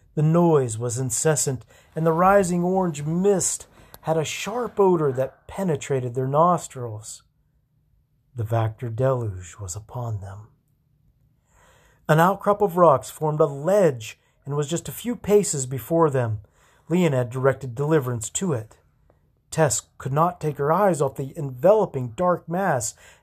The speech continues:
as it quickly overtook them. Deliverance could go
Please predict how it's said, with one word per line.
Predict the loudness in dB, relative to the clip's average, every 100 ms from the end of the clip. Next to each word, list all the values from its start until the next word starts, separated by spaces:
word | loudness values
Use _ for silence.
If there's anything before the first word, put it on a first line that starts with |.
| -8
as | -6
it | -6 _
quickly | -4 -4 -2 -6 -6
overtook | -4 -4 -6 -6 -8 -8
them. | -8 -4 -4 -6 _ _ _ _ _ _ -4
Deliverance | 2 2 2 -2 -4 -8
could | -12 -14 -6
go | -2 -2 -2 -4 -6